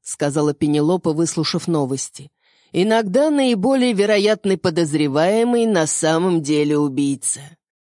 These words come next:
Свяжи точки между средствами, мотивом и возможностью,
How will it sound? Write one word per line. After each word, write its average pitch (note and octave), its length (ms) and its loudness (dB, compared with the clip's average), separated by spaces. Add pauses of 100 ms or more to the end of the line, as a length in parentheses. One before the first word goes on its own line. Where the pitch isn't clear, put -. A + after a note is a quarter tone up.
(140)
Свяжи A3+ 500 0
точки B3 400 0
между G3 420 2
средствами, A#3 760 0
мотивом A3+ 720 2
и - 20 2
возможностью, F#3+ 1000 0